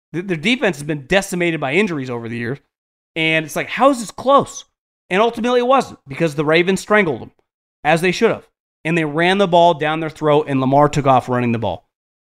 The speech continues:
And you get him in open spaces, it's off and running. But I do think you saw signs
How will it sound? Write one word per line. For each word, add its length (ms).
And 300
you 100
get 220
him 240
in 100
open 300
spaces, 680
it's 160
off 220
and 120
running. 220
But 100
I 80
do 120
think 240
you 80
saw 280
signs 800